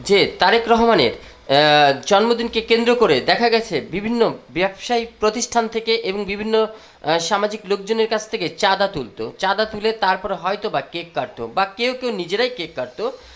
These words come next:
কিন্তু যারা চাঁদাবাজি করতো তাদের জন্যই তো মনে হয় এই সুশৃঙ্খল সৃষ্টির স্বার্থে তারেক রহমান সাহেব এই জন্মদিনে কেক কাটা বন্ধ করেছেন।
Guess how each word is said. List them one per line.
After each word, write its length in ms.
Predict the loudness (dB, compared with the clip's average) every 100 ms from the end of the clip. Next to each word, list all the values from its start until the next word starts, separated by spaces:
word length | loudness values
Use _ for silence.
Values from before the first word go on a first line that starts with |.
| -18
কিন্তু 160 | -10 -6
যারা 260 | 0 2 2
চাঁদাবাজি 520 | 0 2 2 2 0
করতো 260 | -4 -4
তাদের 400 | -4 0 0 -2
জন্যই 240 | -2 0 0
তো 200 | 2 0
মনে 240 | 2 0
হয় 260 | 2 0 -2 -8 -20 -10
এই 120 | -8
সুশৃঙ্খল 600 | -8 -8 -8 -6 -2 -2
সৃষ্টির 440 | -2 -8 -10 -8 -6
স্বার্থে 420 | -4 -4 -4 -8
তারেক 280 | -2 -2 0
রহমান 300 | -2 0 -2
সাহেব 300 | -2 -2 -2 -6 -20 -14 -6
এই 100 | -4
জন্মদিনে 540 | 0 0 0 -4 -6
কেক 320 | -6 -8 -4
কাটা 200 | -4 -4
বন্ধ 340 | -2 -2 -2 -6
করেছেন। 380 | -8 -8 -12